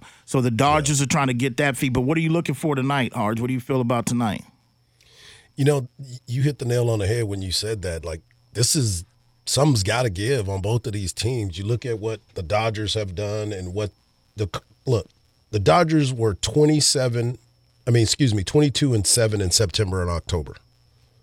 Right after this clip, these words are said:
Speaker 2: The Cardinals were twenty-three and nine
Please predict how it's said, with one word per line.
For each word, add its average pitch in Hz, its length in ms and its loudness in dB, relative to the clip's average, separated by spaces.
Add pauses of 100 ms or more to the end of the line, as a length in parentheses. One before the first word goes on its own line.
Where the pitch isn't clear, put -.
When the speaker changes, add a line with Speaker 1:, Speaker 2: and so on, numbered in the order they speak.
(640)
Speaker 2:
The 95 120 -4
Cardinals 143 540 4
were 104 140 6
twenty-three 117 680 4
and 87 160 0
nine 87 380 -4